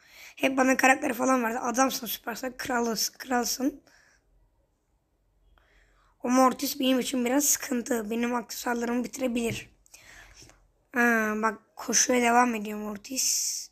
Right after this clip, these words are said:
Gelmeye yani. Beyler bayanlar gel gel. Hop şöyle bir itlersek. Ben bunu böyle itlerim ama aksesuarlarım bitiyor. Ba-, aksesuarlarım biter.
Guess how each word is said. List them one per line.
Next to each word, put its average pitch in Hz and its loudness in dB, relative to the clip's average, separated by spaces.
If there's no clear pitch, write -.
Gelmeye 220 -6
yani. 214 -8
Beyler 254 4
bayanlar 240 0
gel 226 0
gel. 220 -4
Hop 320 -6
şöyle 226 -10
bir 240 -8
itlersek. 247 -8
Ben 262 8
bunu 339 6
böyle 359 6
itlerim 392 2
ama 427 0
aksesuarlarım 359 4
bitiyor. 339 4
Ba-, 285 4
aksesuarlarım 302 4
biter. 392 2